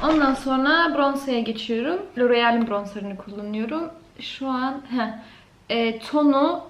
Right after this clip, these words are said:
sıfır iki Sun Kiss. Evet, sıfır iki Sun Kiss. Bunu da şimdi hem göz kapaklarıma uyguluyorum arkadaşlar. Hem de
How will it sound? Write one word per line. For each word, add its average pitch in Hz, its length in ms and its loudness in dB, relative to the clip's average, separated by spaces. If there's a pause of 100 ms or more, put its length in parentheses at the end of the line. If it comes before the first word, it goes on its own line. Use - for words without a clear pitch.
sıfır 311 460 0
iki 330 380 -2
Sun 269 340 4
Kiss. - 640 -4 (840)
Evet, 214 280 -2
sıfır 226 260 -8
iki 214 180 -8
Sun 240 260 0
Kiss. 320 360 -2
Bunu 330 220 4
da 302 80 6
şimdi 311 420 2
hem 339 220 4
göz 311 240 2
kapaklarıma 226 720 -2
uyguluyorum 214 600 -6
arkadaşlar. 254 960 -4 (960)
Hem 262 280 2
de 285 340 2